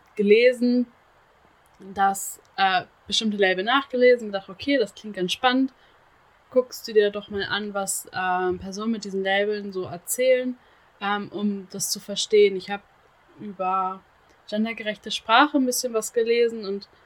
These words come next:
hab das nicht wirklich verstanden und dachte, okay, vielleicht sollte ich mich damit mehr auseinanderzusetzen, um herauszufinden, was diese Personen sagen möchten und auch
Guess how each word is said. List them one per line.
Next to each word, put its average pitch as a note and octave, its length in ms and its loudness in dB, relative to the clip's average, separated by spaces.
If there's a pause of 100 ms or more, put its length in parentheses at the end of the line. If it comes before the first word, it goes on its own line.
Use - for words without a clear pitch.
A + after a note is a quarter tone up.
(240)
hab G#3+ 200 -10
das G#3+ 220 -2
nicht A3 220 -12
wirklich A#3 380 -2
verstanden A3+ 520 -2
und A3 80 -10
dachte, G3+ 300 -14
okay, G#3+ 240 0
vielleicht G3+ 400 -2
sollte A3 160 -2
ich - 60 -18
mich G#3+ 120 -12
damit G#3+ 280 -12
mehr G#3 120 -2
auseinanderzusetzen, G#3 760 -8
um F#3 300 -10
herauszufinden, G#3 720 -4 (300)
was G#3 340 -2 (100)
diese G3+ 160 -10
Personen G3 360 -6
sagen G#3 320 -4
möchten B3 500 -6 (880)
und G3+ 360 0
auch F#3+ 160 -6